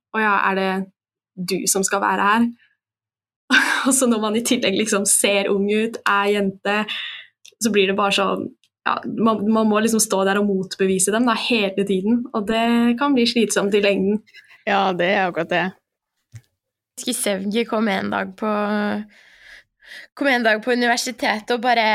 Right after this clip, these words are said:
Speaker 3: og nå er jeg veldig støl, et eller annet i armen, et eller annet sånt. Bare i går så bærte jeg noe kjempetungt. Jeg vet ikke om hun hadde vondt også. Jeg bare, "Ja, men Sevgi, hvor-, hvorfor gjorde du det?"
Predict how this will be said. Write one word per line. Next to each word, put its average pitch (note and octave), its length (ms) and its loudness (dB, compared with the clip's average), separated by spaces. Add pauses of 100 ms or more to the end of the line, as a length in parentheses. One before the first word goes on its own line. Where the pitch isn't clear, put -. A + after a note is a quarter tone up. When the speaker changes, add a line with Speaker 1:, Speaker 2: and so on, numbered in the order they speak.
(460)
Speaker 3:
og A#3+ 160 -4
nå C#4 80 2
er C#4 80 2
jeg A#3+ 100 -4
veldig A#3 360 -2
støl, G#3+ 560 -2
et - 260 -4
eller A#3+ 160 0
annet A3+ 180 -2
i A3 80 0
armen, G3+ 460 -2
et A#3+ 240 -4
eller A#3+ 100 2
annet G#3+ 160 -2
sånt. A3 240 -4
Bare A3 220 0
i A#3+ 160 -4
går A3 320 0
så A#3+ 160 0
bærte G#3+ 340 0
jeg G3 140 0
noe A#3+ 100 -2
kjempetungt. C4 880 -2
Jeg A#3 120 2
vet A3 120 -2
ikke A#3+ 80 -2
om B3+ 80 -2
hun C4+ 80 0
hadde A#3 220 0
vondt G#3+ 400 -4
også. C4+ 240 -4
Jeg B3 160 -2
bare, A#3+ 180 0
"Ja, A#3+ 80 0
men A#3+ 180 -2
Sevgi, A3+ 360 -4 (400)
hvor-, G#3 260 -2
hvorfor G#3+ 460 -6
gjorde A3+ 480 -4
du F#3+ 80 -2
det?" G3+ 160 2